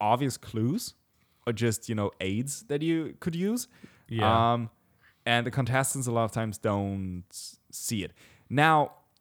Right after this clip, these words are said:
Speaker 1: the really fun part is that the whole, a-, like, the whole vibe of the show is, like, the Taskmaster, Greg Davies, who's, who's the, um, like, host of the show.
Speaker 2: Yeah.
Speaker 1: Um, he is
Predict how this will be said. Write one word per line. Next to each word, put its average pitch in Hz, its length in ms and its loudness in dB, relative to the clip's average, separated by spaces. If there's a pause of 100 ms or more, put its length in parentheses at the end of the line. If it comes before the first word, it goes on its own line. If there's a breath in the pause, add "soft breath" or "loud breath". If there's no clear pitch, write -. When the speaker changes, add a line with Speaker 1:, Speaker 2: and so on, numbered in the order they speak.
(260)
Speaker 1:
the 170 120 4
really 262 180 6
fun 170 320 2
part 143 240 2
is 131 200 0
that 139 140 0
the 131 100 0
whole, 156 500 2
a-, 123 100 2 (220)
like, 147 260 0
the 156 100 4
whole 160 220 2
vibe 123 400 2
of 185 120 -2
the 190 60 -2
show 190 360 2
is, 165 120 -4
like, 135 200 0
the 117 60 -10
Taskmaster, 170 1000 0 (140)
Greg 120 280 0
Davies, 113 520 0
who's, 110 360 -6
who's 110 200 -4
the, 101 380 -4
um, 92 400 -6
like, - 140 -10
host 110 320 0
of 127 100 -10
the - 80 -12
show. 135 300 0 (520 soft breath)
Speaker 2:
Yeah. 104 260 2
Speaker 1:
Um, 101 180 -2 (1300)
he 247 380 2
is 165 460 2